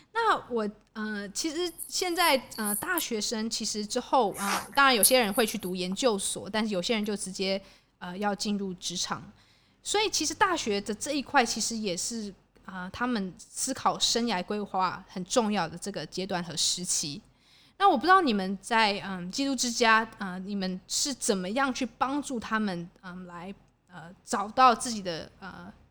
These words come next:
呃，生涯的一些，一些，呃，譬如说他，他们一些生涯的规划，或帮助他们走，呃，一些计划，一些生涯规划，或者是说帮助他们找到可能他们之后会进入的一些职场的领域的部分。嗯，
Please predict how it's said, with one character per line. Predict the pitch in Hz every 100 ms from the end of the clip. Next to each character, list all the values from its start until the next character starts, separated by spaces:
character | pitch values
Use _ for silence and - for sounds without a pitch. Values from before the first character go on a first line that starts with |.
| _ _ _
呃， | 185 170 190
生 | - - 285
涯 | 302 202 180
的 | 185
一 | 208
些， | - 196 185
一 | 208
些， | - 190 190 180
呃， | 180 - -
譬 | 247
如 |
说 | 208 196 190 - _
他， | - 208
他 | 220
们 | 214 185
一 |
些 | 208
生 | 226 262
涯 | 240
的 | 202
规 | 233 220
划， | - 220
或 | 240
帮 | 226 330
助 | 330
他 |
们 | 277
走， | 180 170 - _ -
呃， | 208
一 | 214
些 | 233 240
计 | 233 277
划， | 262
一 | 240
些 |
生 | 240 269
涯 | 190
规 | 196 202
划， | 196
或 | - 294
者 | 220
是 | 208 233
说 | - 208 208 - - - - -
帮 | 277
助 | 294
他 | 285 269
们 | 247
找 | 247 196 202
到 | 208
可 | 202 - 190
能 | 175 170
他 | 190 226
们 | 208
之 | 208
后 | 208 -
会 | 208
进 | - 214 208
入 |
的 | 185
一 |
些 | 190 190
职 | - 165
场 | - - 117
的 | 127
领 | 131 -
域 | 190 180 _ _ -
的 | 175
部 | 190 156 -
分。 | - _ _
嗯， | _